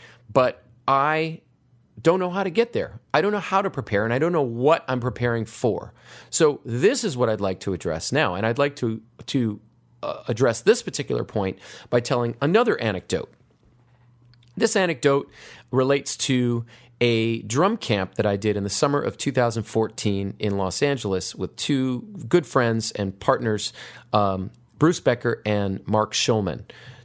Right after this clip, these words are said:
Two excellent drummers, two excellent educators, and we put together a camp called the Triple Threat Drum Camp,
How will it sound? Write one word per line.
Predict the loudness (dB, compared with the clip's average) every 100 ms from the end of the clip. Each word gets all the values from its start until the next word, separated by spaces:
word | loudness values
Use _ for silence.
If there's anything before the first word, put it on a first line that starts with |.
| -2
Two | 0 2 0
excellent | 0 0 0 2
drummers, | 2 2 0 -2
two | -6 -2 -2
excellent | 0 -2 0
educators, | -2 -2 -2 0 0 -4 -6 -2
and | -2 -2 -2
we | 0
put | 0 -2
together | 0 2 2 0
a | -2 -2 -2 -4 -6
camp | 0 2 2 -2 -20 -20 -20 -18 0
called | 4 4 2
the | -2
Triple | 2 2 0
Threat | 0 2 2 0
Drum | 0 2 0
Camp, | -2 -4 -4